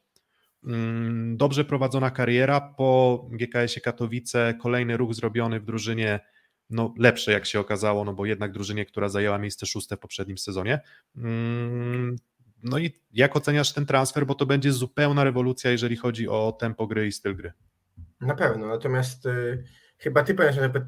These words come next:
Speaker 2: pytanie odpowiedzieć, bo jesteś wielkim fanem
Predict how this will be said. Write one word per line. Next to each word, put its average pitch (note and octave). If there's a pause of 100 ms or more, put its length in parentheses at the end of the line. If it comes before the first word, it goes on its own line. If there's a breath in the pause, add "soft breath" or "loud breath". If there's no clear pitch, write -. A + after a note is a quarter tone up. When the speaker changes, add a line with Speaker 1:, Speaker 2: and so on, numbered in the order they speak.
(120)
Speaker 2:
pytanie C3
odpowiedzieć, A#2+
bo B2+
jesteś B2+
wielkim C#3
fanem A2+